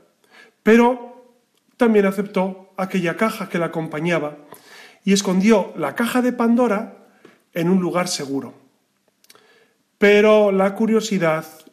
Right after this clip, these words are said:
pudo con Pandora y un día que Epimeteo dormía, le robó la llave del lugar donde escondía la caja y la abrió para espiar su contenido.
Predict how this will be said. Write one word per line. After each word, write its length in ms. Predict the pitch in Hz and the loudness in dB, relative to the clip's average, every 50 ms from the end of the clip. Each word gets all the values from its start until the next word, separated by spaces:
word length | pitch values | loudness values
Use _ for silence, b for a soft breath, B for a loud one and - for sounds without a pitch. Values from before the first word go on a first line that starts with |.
| _ _ _ _ | _ _ _ _
pudo 260 | - 185 175 165 160 156 | -4 -4 -2 -2 -2 -4
con 220 | - 160 151 147 | -4 -6 -6 -6
Pandora 640 | 139 151 139 131 135 - 190 170 131 123 - - - _ _ _ _ _ _ | -8 -8 -6 -4 -2 -2 -2 -2 -2 -8 -14 -20 -20 _ _ _ _ _ _
y 120 | - 151 190 | -4 -2 0
un 120 | 226 226 | 0 2
día 380 | 180 170 175 202 262 285 - - - b b b b b b b b b b b b _ | 0 0 -2 -4 -4 -4 -12 -20 -20 b b b b b b b b b b b b _
que 140 | - 175 160 | -4 -4 -4
Epimeteo 680 | 151 - 165 151 147 143 135 - 185 175 170 170 160 | -4 -6 -8 -6 -6 -6 -6 -4 -2 0 0 0 0
dormía, 560 | 156 156 147 156 190 214 208 185 190 - - - - - _ _ _ _ _ _ _ _ _ _ _ _ _ _ _ _ _ - | -2 -4 -2 0 2 2 2 2 0 -4 -10 -16 -20 -20 _ _ _ _ _ _ _ _ _ _ _ _ _ _ _ _ _ -8
le 140 | - 175 180 | -4 -2 0
robó 220 | 165 185 180 247 285 | 0 2 2 2 2
la 80 | 262 | 2
llave 320 | 226 185 226 220 196 196 175 | 2 4 2 2 2 0 -2
del 120 | 170 160 | -2 -4
lugar 340 | 156 156 160 196 208 208 196 | -4 0 2 2 2 2 0
donde 180 | 190 180 175 | -2 -4 -6
escondía 400 | 170 - - 165 160 170 196 190 | -6 -6 -6 -6 -2 0 0 0
la 100 | 175 180 | 0 -2
caja 340 | - 240 208 - - - - _ _ b b b b b b b b b b b _ | -4 -6 -6 -6 -10 -16 -20 _ _ b b b b b b b b b b b _
y 100 | 190 180 | -2 -2
la 140 | 160 135 131 | -2 -2 -2
abrió 280 | 123 190 240 269 - - - - - - _ _ _ _ _ _ _ _ _ _ _ _ _ _ | 0 0 0 0 0 -6 -14 -20 -20 -20 _ _ _ _ _ _ _ _ _ _ _ _ _ _
para 180 | 165 151 147 | -4 -4 -2
espiar 460 | 143 139 - - - 139 135 151 165 | -4 -8 -10 -10 -8 -6 -6 -4 -4
su 160 | - - 196 196 | -6 -8 -8 -6
contenido. 680 | 190 180 175 175 190 165 151 139 131 117 117 120 | -4 -6 -4 -4 -6 -6 -6 -6 -8 -8 -14 -18